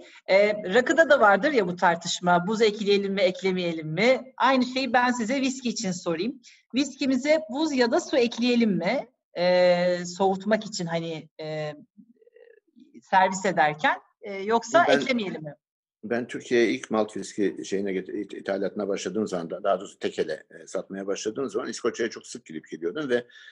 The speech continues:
Speaker 2: açıkçası bu malt viski konusunda İskoçlardan daha fanatiktim. E, yani katiyen su konmaz filan. E, sonra gidiyorum damıtım evinde oturuyorum, e, işte damıtımcı ustasıyla, e,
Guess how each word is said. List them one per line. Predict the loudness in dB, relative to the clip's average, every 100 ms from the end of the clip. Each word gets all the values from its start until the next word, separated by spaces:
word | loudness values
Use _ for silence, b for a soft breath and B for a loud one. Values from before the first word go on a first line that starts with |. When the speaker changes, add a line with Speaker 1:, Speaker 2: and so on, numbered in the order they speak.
| B B
Speaker 2:
açıkçası | -6 -4 -6 -6 -6 -6 -2
bu |
malt | -2 -2 -4
viski | -10 -10
konusunda | -6 -4 -4 -4 -2 -4 -6
İskoçlardan | -12 -6 -2 0 0 0 0 2
daha | 2
fanatiktim. | 0 -4 -4 -10 -12 -12 -12 -10
E, | -8 -6 -6 -8
yani | -12 -10
katiyen | -8 -6 -6 -6
su | -8 -10
konmaz | -10 -10 -12 -12
filan. | -12 -12 B B B -12
E, | -8
sonra | -4 -4
gidiyorum | 0 0 2 2
damıtım | 0 0 -2
evinde | 0 2 0
oturuyorum, | 0 -2 0 -2 -4
e, | -6 -8 -10 -16 -14
işte | -6 -2
damıtımcı | -2 -4 -2 0 0 -2 -20 -20
ustasıyla, | -14 -10 -4 -2 -2
e, | -4 -10